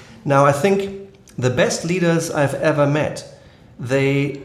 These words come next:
do not only understand leadership in theory, they do it. They do it well,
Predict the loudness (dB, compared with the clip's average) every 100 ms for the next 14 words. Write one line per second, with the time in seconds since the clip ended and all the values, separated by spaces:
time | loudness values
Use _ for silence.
0 | -12 -2 2 4 4 2 2 2 2 0
1 | -2 -2 0 2 0 -2 -2 -2 -4 -4
2 | -6 -6 -4 -2 -2 -2 -2 -2 -2 -2
3 | -2 -4 -14 -18 -20 -20 -12 -2 0 0
4 | 0 0 -2 -2 0 2 2 2 -2 -8